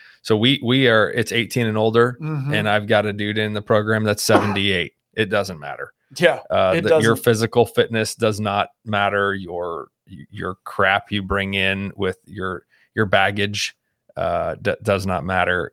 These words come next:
Speaker 1: Um, the fact is we're all broken and we
Speaker 2: That's
Speaker 1: all
Speaker 2: right.
Speaker 1: have trauma.
Speaker 2: Yeah.
Speaker 1: And some is, uh, happening now, like yours had just happened, and some has happened
Speaker 2: Yeah.
Speaker 1: a long time ago.
Speaker 2: Yeah.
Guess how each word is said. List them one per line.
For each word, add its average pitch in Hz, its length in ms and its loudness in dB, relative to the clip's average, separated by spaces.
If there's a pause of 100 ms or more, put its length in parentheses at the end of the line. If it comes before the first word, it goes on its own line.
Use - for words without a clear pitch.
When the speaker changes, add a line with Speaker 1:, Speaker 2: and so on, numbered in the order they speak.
Speaker 1:
Um, 82 400 -8 (340)
the 101 160 -4
fact 95 360 0
is 90 280 -6
we're 92 180 -2
all 85 160 2
broken 85 560 -6 (380)
and 92 140 -10
we 87 100 -4
Speaker 2:
That's - 100 -2
Speaker 1:
all 92 120 2
Speaker 2:
right. 101 80 2
Speaker 1:
have 87 260 0
trauma. 85 560 -2 (280)
Speaker 2:
Yeah. 143 240 -2 (100)
Speaker 1:
And 87 220 -8
some 92 480 0
is, 82 440 -4 (220)
uh, 87 200 -4
happening 95 440 -4
now, 107 400 0 (140)
like 95 220 -4
yours 101 460 -6 (160)
had 92 160 -8
just 101 300 2
happened, 117 320 0
and 113 140 -4
some 131 220 0
has 135 120 -2
happened 139 500 0
Speaker 2:
Yeah. 160 280 -2
Speaker 1:
a 127 40 -6
long 135 160 0
time 165 220 0
ago. 90 280 -4 (180)
Speaker 2:
Yeah. 151 300 -2